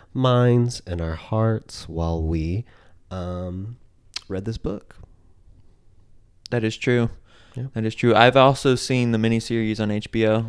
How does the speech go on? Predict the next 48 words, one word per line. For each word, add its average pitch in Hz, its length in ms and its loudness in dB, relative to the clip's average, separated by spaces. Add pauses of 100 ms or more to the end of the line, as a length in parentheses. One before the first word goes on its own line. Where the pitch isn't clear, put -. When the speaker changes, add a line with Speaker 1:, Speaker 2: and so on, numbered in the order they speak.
Speaker 2:
I 110 100 0
don't 107 140 0
know 107 100 0
if 107 120 -6
you've 113 160 -4
seen 131 220 -2
it. 120 60 0
I 113 60 0
know 113 100 2
you've 113 60 4
Speaker 1:
I 156 120 8
Speaker 2:
seen 165 80 2
Speaker 1:
haven't. 131 600 6
Speaker 2:
clips. - 300 -8
Speaker 1:
I've 113 360 2
seen 139 260 2
clips, 107 480 0
but 113 140 2
I 107 100 4
haven't 120 420 4 (100)
watched 98 680 0
the 101 80 -8
T - 320 0
V 117 220 -2
show. 78 520 -10 (120)
And 107 440 2
Speaker 2:
So - 120 -2
Speaker 1:
it, 156 320 8
it 117 40 4
led 160 160 6
Speaker 2:
good. 214 60 2
Speaker 1:
me 170 120 6
to, 139 260 2
'cause - 240 -6
I 120 80 0
knew 123 180 0
you 110 300 -4
would 98 100 -4
watch 87 340 -2
this 85 140 -8
T 92 140 -8
V 85 120 -6
show, 80 280 -10 (560)
um, 90 480 0 (300)
before 127 360 4
reading 82 220 -2
the 76 40 -4
book. 65 440 -10